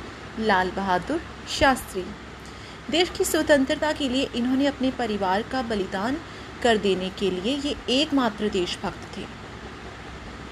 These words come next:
इतने बड़े देशभक्त थे, बेटा, कि इन्होंने, अगर इन्हें परिवार और देश में से एक चुनना पड़ा, तो इन्होंने अपने देश को चुना।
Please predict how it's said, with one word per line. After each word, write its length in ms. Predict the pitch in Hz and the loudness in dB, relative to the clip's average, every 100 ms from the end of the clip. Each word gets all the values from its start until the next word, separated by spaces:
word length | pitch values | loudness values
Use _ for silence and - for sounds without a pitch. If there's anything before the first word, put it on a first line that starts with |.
| - - - - - - - | -12 -12 -12 -12 -12 -10 -4
इतने 260 | 262 285 311 | -2 2 2
बड़े 320 | 226 202 285 | 4 4 4
देशभक्त 600 | - 254 - 233 202 - | 2 0 0 -2 -2 -2
थे, 80 | 214 | 0
बेटा, 380 | 196 190 240 359 - - - - | 2 0 -2 -4 -10 -10 -8 -8
कि 240 | - - | -2 4
इन्होंने, 460 | 254 285 294 330 349 - - - - - | 6 6 6 2 -2 -10 -14 -14 -14 -2
अगर 220 | 240 240 277 | 2 4 4
इन्हें 240 | 277 285 | 4 2
परिवार 560 | 254 226 185 180 220 262 | 0 0 0 2 2 2
और 220 | 254 247 | 0 0
देश 340 | 208 202 214 | 0 0 0
में 100 | 240 | -2
से 180 | 233 - - | -2 -4 -2
एक 180 | 220 - | -4 -2
चुनना 340 | 262 214 196 | 0 2 2
पड़ा, 300 | 185 196 285 | 0 0 0
तो 160 | 294 247 | -2 -2
इन्होंने 540 | 214 208 208 208 247 392 - - | 0 2 4 4 4 0 -6 -6
अपने 340 | 208 - 262 | -6 0 0
देश 380 | 214 - 240 285 | 0 0 0 -2
को 160 | - 233 | 0 0
चुना। 340 | 214 190 - | 0 -4 -6